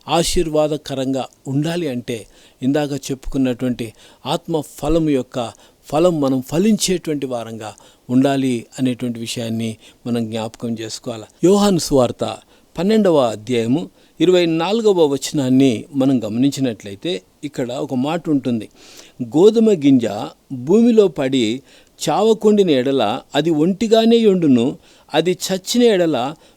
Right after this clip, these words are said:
విస్తారంగా ఫలించును" అనేటువంటి మాట ఇక్కడ మనం చూస్తూ ఉంటున్నాం. ప్రియమైన దేవుని బిడ్డలారా, యేసుక్రీస్తు ప్రభువారు ఈ లోకానికి వచ్చిన తర్వాత, ఆయన కన్యక గర్భంలో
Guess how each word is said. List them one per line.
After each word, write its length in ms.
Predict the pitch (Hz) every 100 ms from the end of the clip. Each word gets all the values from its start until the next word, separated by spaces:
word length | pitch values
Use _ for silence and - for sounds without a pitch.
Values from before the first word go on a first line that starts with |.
| -
విస్తారంగా 880 | 151 - - 147 180 226 226 214 202
ఫలించును" 840 | - 156 156 143 143 147 131 113 - -
అనేటువంటి 420 | 131 123 131 123
మాట 320 | 117 123 135 123 107 - -
ఇక్కడ 200 | 160 139
మనం 280 | 139 139 131
చూస్తూ 320 | 175 - 180 175
ఉంటున్నాం. 320 | 160 165 143 _ _ _ - - -
ప్రియమైన 340 | 208 202 170
దేవుని 260 | 135 131 131
బిడ్డలారా, 380 | 117 107 107 - _ _ - _ 156
యేసుక్రీస్తు 640 | 175 - 185 156 139 143
ప్రభువారు 520 | - 123 113 113 107 _ _ _ -
ఈ 40 | 139
లోకానికి 500 | 143 143 147 139 127
వచ్చిన 340 | 117 - 120
తర్వాత, 380 | 113 110 113 - - - _ _ _ - - -
ఆయన 480 | 151 165 151 123 110 _ _ _ -
కన్యక 360 | 151 170 170 151
గర్భంలో 760 | 127 131 143 160 156 135